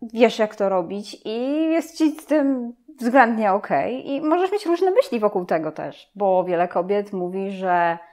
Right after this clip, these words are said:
jest to dla nich bardzo przyjemne, bardzo fajne i, i budujące i rozładowuje napięcie, daje im coś przyjemnego.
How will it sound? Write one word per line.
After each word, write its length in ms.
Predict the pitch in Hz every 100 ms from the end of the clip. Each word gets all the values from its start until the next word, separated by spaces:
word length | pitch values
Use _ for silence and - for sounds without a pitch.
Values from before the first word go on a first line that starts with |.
| _ _ -
jest 140 | 277
to 80 | 285
dla 120 | 254
nich 140 | 240
bardzo 220 | 214 214 202
przyjemne, 500 | - 175 160 240 247
bardzo 260 | 196 185
fajne 520 | 180 156 160 220 254
i, 600 | - 208 190 185 170 170
i 40 | 160
budujące 840 | 160 165 208 190 165 156 196 277 320 330
i 280 | - 233 214
rozładowuje 580 | 226 226 214 190 190 180
napięcie, 540 | 165 - 180 262 262
daje 240 | 160 143 220
im 120 | 294
coś 160 | 294 294
przyjemnego. 580 | - 330 320 320 339